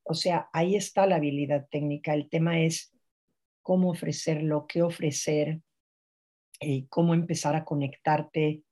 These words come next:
y a ir probando y a ir viendo qué funciona y de ahí irlo como creciendo, ¿no? Eh, pero está en la cabeza. Está en la cabeza y en la pasión, ¿no? Porque el corazón es eso, pues es la pasión de hacer lo que realmente quieres lograr y meterte e irlo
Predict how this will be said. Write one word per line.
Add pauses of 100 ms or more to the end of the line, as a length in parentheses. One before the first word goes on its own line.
(120)
y
a
ir
probando
y
a
ir
viendo
qué
funciona
y
de
ahí (440)
irlo
como
creciendo, (140)
¿no? (1000)
Eh, (880)
pero
está
en
la
cabeza. (920)
Está
en
la
cabeza
y
en
la
pasión,
¿no?
Porque
el
corazón
es
eso,
pues
es
la
pasión
de
hacer
lo
que
realmente
quieres
lograr
y
meterte
e
irlo